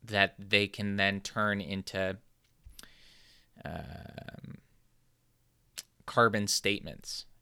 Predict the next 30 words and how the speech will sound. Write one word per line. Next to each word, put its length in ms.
You 160
know, 320
it, 200
it's 260
just, 340
that's 240
not 180
as, 160
I 80
thought 200
that 120
was 140
good. 360
Again, 420
damn, 200
this 180
one, 200
this, 280
this 160
episode 360
in 80
particular 420
is 160
riddled 500
with 200
just 200
a 60
bunch 280
of, 60
like, 360